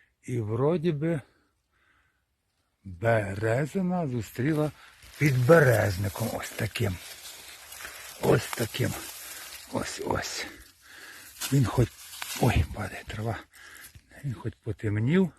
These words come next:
але він добрий. Присох уже в лісі. <laughs> Ось такий. А ось тут у нас і черв-, червонячок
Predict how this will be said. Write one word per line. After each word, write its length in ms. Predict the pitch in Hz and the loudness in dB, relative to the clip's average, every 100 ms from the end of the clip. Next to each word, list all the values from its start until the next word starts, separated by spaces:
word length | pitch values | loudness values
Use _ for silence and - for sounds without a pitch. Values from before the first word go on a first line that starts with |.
| _ _ _ - _ _ _ - | _ _ _ -20 _ _ _ -8
але 300 | 123 110 107 | -2 0 0
він 280 | 120 143 110 _ _ _ _ _ _ _ _ | 2 0 -2 _ _ _ _ _ _ _ _
добрий. 680 | 127 120 95 87 - - - - _ _ _ _ _ _ _ _ _ | -4 0 0 -2 -10 -12 -18 -20 _ _ _ _ _ _ _ _ _
Присох 760 | - 175 151 - 120 - - - | 6 6 6 4 2 0 -12 -8
уже 200 | 110 123 | 0 2
в 120 | 113 | 4
лісі. 380 | 98 76 - - _ - - | 2 -2 -8 -16 _ -16 -10
<laughs> 80 | - - _ _ - - - - _ _ 117 | -10 -10 _ _ -20 -18 -20 -20 _ _ -16
Ось 180 | 98 | -14
такий. 380 | - 95 - - - _ _ _ _ _ _ - _ _ - _ - - | -10 -10 -10 -12 -16 _ _ _ _ _ _ -20 _ _ -20 _ -20 -20
А 260 | - 156 156 - | -8 -2 -2 -2
ось 400 | 156 160 - - | -4 -4 -4 0
тут 200 | 220 240 - | 4 4 2
у 120 | 131 | 0
нас 480 | 123 113 107 90 - - - - - - - - - | 4 4 2 0 -10 -10 -8 -10 -12 -16 -16 -12 0
і 180 | 165 | 2
черв-, 1000 | 156 - 180 180 175 156 - - - - | 2 2 4 6 4 2 -8 -14 -8 -8
червонячок 1080 | - - 185 185 185 185 190 - - 107 92 | -4 2 6 8 6 6 4 4 2 2 2